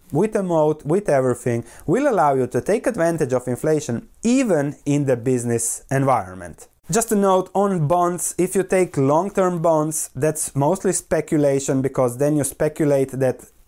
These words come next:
interest rates will go down, the value of bonds will go up. However, you never know what will happen to inflation,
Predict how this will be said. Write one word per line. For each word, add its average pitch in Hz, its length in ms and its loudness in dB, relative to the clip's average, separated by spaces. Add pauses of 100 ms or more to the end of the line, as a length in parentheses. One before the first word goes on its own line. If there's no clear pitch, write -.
(100)
interest 160 520 0
rates 127 240 0
will 131 140 0
go 123 220 2
down, 139 360 0
the 151 60 -6
value 131 260 0
of 123 140 -4
bonds 127 260 -2
will 120 200 0
go 120 320 2
up. 120 260 0 (240)
However, 143 500 2
you 117 140 -2
never 190 320 0
know 160 320 2
what 135 300 0
will 127 80 0
happen 139 380 -2
to 131 120 0
inflation, 120 640 -2